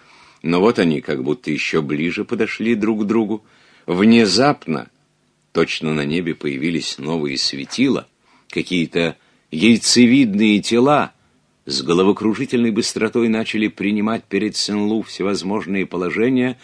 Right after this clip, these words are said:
образуя некое движущееся созвездие.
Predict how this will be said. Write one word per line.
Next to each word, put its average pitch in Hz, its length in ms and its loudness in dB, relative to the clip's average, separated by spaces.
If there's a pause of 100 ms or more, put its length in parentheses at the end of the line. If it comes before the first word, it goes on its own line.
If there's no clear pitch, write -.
(220)
образуя 110 720 2
некое 117 480 2
движущееся 123 880 0
созвездие. 113 800 0